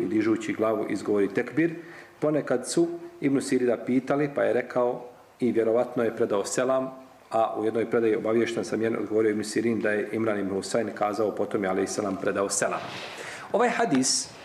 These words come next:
znači hadis Ebu Hureyre, radijallahu ta'ala anhu, je, a, hadis,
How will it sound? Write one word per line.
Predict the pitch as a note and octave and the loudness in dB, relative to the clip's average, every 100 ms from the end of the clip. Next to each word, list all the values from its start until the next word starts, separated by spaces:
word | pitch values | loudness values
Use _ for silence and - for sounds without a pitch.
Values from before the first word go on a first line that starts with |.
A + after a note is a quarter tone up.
| - | -10
znači | - A#2+ - | -4 -4 -2
hadis | C#3 D#3 - | 0 0 0
Ebu | D#3+ C3+ | 0 2
Hureyre, | A#2+ C#3 B2 | 2 2 0
radijallahu | G2+ A2 C3+ C3 | 0 0 0 0
ta'ala | A#2+ A2+ | 0 2
anhu, | A#2+ A#2+ D3+ | 0 0 0
je, | F3+ - - - - - - | 0 -4 -14 -18 -20 -6 0
a, | A#2 A2+ - - - | 2 4 0 -6 -6
hadis, | - D#3 C#3 C3 - - | -4 0 0 0 -2 -2